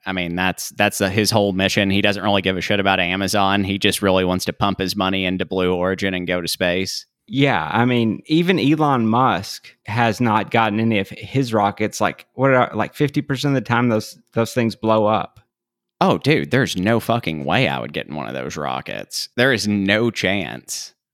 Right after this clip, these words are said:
Speaker 2: Although technically they're only going eleven minutes and they're going to space only in the most technical sense, where it just goes above,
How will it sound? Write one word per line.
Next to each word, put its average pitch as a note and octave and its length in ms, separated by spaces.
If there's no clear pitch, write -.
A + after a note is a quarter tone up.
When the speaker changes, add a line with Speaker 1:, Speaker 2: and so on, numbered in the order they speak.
Speaker 2:
Although C#3 340
technically B2 640
they're A2 140
only A#2 280
going G#2+ 800
eleven A2 540
minutes - 640
and A#2 180
they're A2 320
going A2 480
to G#2+ 340
space B2 640
only B2 300
in A#2 120
the A2+ 40
most A2 380
technical G2 460
sense, - 500
where G#2+ 160
it - 240
just - 480
goes G#2+ 300
above, G2+ 520